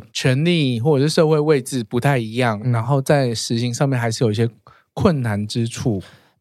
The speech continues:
Speaker 2: 应该这样讲，因为他就刚开始做，然后他世界各-，世界各国当然都有跟骚法，但是大家每一国使用方式结果也不太一样。
Speaker 1: 嗯。
Speaker 2: 所以我觉得台湾现在目前问题是因为我们六月一号才刚上路，
Speaker 1: 嗯，好，
Speaker 2: 所以
Speaker 1: 好新哦。
Speaker 2: 很新，非常新，热腾腾的。所以
Speaker 1: 对。
Speaker 2: 他会用到怎么样？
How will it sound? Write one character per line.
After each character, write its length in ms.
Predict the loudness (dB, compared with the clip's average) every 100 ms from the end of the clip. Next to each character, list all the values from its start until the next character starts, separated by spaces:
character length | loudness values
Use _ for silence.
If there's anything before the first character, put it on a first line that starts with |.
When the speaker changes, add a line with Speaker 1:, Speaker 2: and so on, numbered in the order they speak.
| _ 0
Speaker 2:
应 60 | 2
该 120 | 4
这 140 | 2
样 100 | 0
讲， 160 | 0 -2
因 60 |
为 60 | 0
他 120 | 0
就 120 | -2
刚 260 | -2 -2 0
开 180 | -2 -4
始 160 | -4
做， 240 | -10 -8 -8 _ _ _ _
然 120 | 0
后 80 | 0
他 240 | 0 -2 -4 -14
世 240 | -10 -2
界 100 | -2
各-， 180 | 2 2
世 160 | 2 2
界 80 | 4
各 100 | 4
国 100 | 4
当 80 |
然 80 | 2
都 60 | 2
有 60 |
跟 120 | 0 -2
骚 200 | -4 -4
法， 200 | -8 -4
但 100 | 0
是 40 |
大 140 | 0 2
家 100 | 0
每 140 | -2
一 40 |
国 240 | -4 -6 -6
使 200 | -6 -4
用 100 | -4
方 140 | -2 -4
式 80 | -4
结 160 | -6
果 120 | -2
也 40 | -4
不 80 | -4
太 140 | -6
一 120 | -6
样。 140 | -12 -2
Speaker 1:
嗯。 40 |
Speaker 2:
所 100 | 4
以 40 | 4
我 100 | 4
觉 80 |
得 80 | 2
台 80 | 4
湾 140 | 4
现 100 | 2
在 40 | 0
目 140 | 2
前 80 | 0
问 120 | -2
题 80 | -4
是 140 | -4 0
因 60 |
为 40 | 2
我 40 |
们 60 | 4
六 140 | 4
月 80 | 4
一 80 | 2
号 80 |
才 60 | 2
刚 160 | 2 0
上 200 | 0 0
路， 120 | -4 -6
Speaker 1:
嗯， 160 | -10
好， 180 | -8 -8 0
Speaker 2:
所 140 | 2
以 40 | 2
Speaker 1:
好 140 | -4 -4
新 300 | -4 -2 2
哦。 20 |
Speaker 2:
很 180 | 2 2
新， 240 | 2 4
非 120 | 4
常 140 | 4 2
新， 300 | 0 0 4
热 160 | 4
腾 200 | 4 -2
腾 180 | -2 -2
的。 120 | 0
所 120 | 2 4
以 60 |
Speaker 1:
对。 140 | 2 -4 -16 -2
Speaker 2:
他 160 | 0 2
会 80 |
用 100 | 4
到 80 | 2
怎 100 | 2
么 80 | 0
样？ 220 | 0 -2